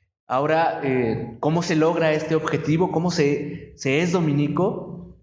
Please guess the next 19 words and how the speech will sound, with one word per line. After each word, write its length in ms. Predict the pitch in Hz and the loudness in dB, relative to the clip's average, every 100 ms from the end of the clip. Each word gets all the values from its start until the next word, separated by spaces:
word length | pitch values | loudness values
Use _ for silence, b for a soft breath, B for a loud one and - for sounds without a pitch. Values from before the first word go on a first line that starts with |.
| - | -2
Eh, 420 | 139 135 123 123 | 0 2 2 0
pues 160 | 156 139 | -2 0
bueno, 240 | 151 208 | 0 2
manteniéndonos, 1080 | 185 139 143 143 160 180 196 233 - - - - - | 0 0 0 2 2 2 2 0 -2 -8 -10 -18 -12
como 200 | - 135 | -4 0
lo 100 | 139 | 2
dice 240 | 143 147 175 | 2 2 0
nuestro 680 | 147 147 143 135 127 127 127 | 0 0 2 2 2 0 0
número 480 | 151 160 156 151 156 | 2 2 2 0 0
cuatro 380 | 160 170 196 196 | 0 2 0 2
de 60 | |
la 140 | 139 139 | 0 -2
Constitución 480 | 127 131 135 151 | -6 -4 -2 0
Fundamental 640 | 151 165 175 135 135 151 180 | 0 2 2 0 2 2 2
de 80 | 156 | 2
la 100 | 135 | 2
Orden 260 | 143 147 | 2 0
de 80 | 143 | 0
Predicadores, 720 | 139 131 127 131 131 160 226 | 0 -2 0 0 0 0 -2